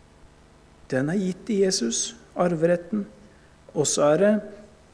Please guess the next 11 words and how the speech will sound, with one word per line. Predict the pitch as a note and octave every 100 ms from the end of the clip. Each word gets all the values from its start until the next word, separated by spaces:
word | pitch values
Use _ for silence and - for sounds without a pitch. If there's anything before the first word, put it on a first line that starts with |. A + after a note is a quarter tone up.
| _ _ _ _ - -
dette | F3 F3 D3+
med | D3 E3+ F3+ F#3 D#3
Den | E3 D3+
hellige | F3+ D#3+ C3 D3+ -
ånds | A#2+ C3+ C#3+ -
gave, | E3 B2+ A2+ A3+ - - - -
pantet | C#3 B2+ C#3 C3+ - E3
på | E3+ F3
vår | F3
arv. | G3 A#3+ - - - - _ _ _ _ _ _ _ _ _ _ -
Den | F3 D3 C#3 G#3 A#3